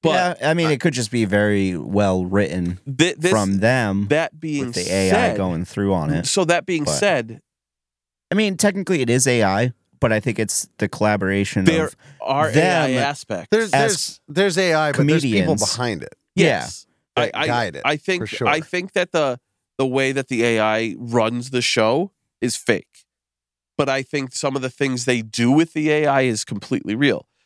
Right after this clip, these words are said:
Speaker 1: But I did watch, listen to some of this George Carlin thing, and it was fucking terrible. And here's the reason why. The thing, reason why the Tom Brady one was funny was because there's a lot of material to go on Tom Brady in football.
Speaker 3: Yeah.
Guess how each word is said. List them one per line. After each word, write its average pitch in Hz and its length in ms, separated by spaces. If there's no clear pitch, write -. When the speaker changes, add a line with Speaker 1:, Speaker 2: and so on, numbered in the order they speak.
Speaker 1:
But 143 140
I 143 180
did 135 280
watch, 120 480
listen 135 480
to 123 140
some 127 240
of 123 80
this 123 140
George 113 260
Carlin 185 280
thing, 120 160
and 131 60
it - 20
was 185 120
fucking 285 420
terrible. 180 500
And 185 140
here's 240 220
the 180 120
reason 156 260
why. 117 260
The 147 140
thing, 233 320
reason 226 320
why 165 180
the 160 100
Tom 135 260
Brady 117 240
one 147 180
was 160 140
funny 170 260
was 147 160
because 143 480
there's 160 200
a 170 60
lot 143 260
of 170 80
material 131 600
to - 160
go 113 300
on 107 200
Tom 104 280
Brady 98 300
in 85 100
football. - 560
Speaker 3:
Yeah. 113 160